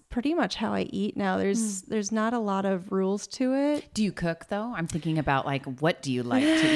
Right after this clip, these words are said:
Speaker 2: eat? We
Speaker 1: <laughs>
Speaker 2: know mushrooms and olives are off the table, but
Speaker 1: Yes.
Speaker 2: but, like, do you actively, do you cook for yourself?
Speaker 1: Mm, that's a great question. Um, I used to.
Speaker 2: Mm-hmm.
Speaker 1: Um, two reasons I don't really cook much anymore. I'm, I'm a great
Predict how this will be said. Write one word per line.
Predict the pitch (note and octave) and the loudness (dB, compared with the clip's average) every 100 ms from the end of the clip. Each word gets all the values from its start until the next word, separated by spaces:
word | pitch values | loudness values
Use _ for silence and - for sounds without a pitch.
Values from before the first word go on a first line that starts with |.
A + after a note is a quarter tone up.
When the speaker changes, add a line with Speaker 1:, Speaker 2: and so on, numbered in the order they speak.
| D4 | 4
Speaker 2:
eat? | F#3+ | 4
We | G#3 | 6
Speaker 1:
<laughs> | G#3 | 8
Speaker 2:
know | A#3 A3 | 8 8
mushrooms | F#3 G#3+ G#3+ F#3+ E3 | 6 4 2 2 2
and | D3+ | 4
olives | D#3+ E3 D3+ | 4 4 2
are | C#3+ | 4
off | D3 - | 4 2
the | E3+ | -2
table, | - C#3+ C3+ D#3+ | 0 0 2 4
but | F3+ E3 | 6 6
Speaker 1:
Yes. | A#3 G#3 G3 - - - | 6 2 0 -4 -2 6
Speaker 2:
but, | G#3 G#3 | 6 6
like, | G#3 F#3+ - E3+ | 2 2 -4 -4
do | E3 | 0
you | G3+ F#3+ F#3+ F#3 F3+ - | 2 4 2 2 0 0
actively, | D3 F3+ D#3 D3+ | 0 -2 -4 -2
do | E3 | -2
you | E3 E3+ | 0 0
cook | E3 F3 - | -2 -4 -4
for | C4+ | -2
yourself? | D4+ D4 A3 G#3+ F#3+ | 0 2 2 0 -4
Speaker 1:
Mm, | G3 - | -6 -2
that's | A#3 A#3+ | 0 0
a | |
great | G3+ G3+ - | -4 -4 -4
question. | G#3+ - G#3+ - | -6 -6 -2 6
Um, | B3 B3+ B3 - | 8 8 6 2
I | C4 | 2
used | C4+ G3+ F#3 - - | 2 0 -2 -4 -6
to. | D#4+ F#4 A#4 A#4+ | -2 0 2 2
Speaker 2:
Mm-hmm. | - F3 E3+ | 0 -2 2
Speaker 1:
Um, | B3 A#3+ A#3 A3+ A3+ - - - _ _ _ _ | 4 6 4 2 0 -4 -16 -20 _ _ _ _
two | - D#4 D#4 | -2 0 4
reasons | D#4 D4 C#4 | 4 4 4
I | B3 A3+ | 6 4
don't | F#3 A3 G#3+ - | 2 2 2 2
really | G#3+ A3 A3 | 2 2 0
cook | G#3+ A3 - | 0 -2 0
much | A3+ A3 - | 0 0 0
anymore. | A3 G#3+ G#3+ G3+ F#3+ G3 A3 A3+ | 0 2 2 2 2 4 4 2
I'm, | G#3 G#3 - | 2 -2 -2
I'm | G#3 G#3+ | -2 -2
a | |
great | F#3+ G#3 A3 A3+ | 0 2 2 0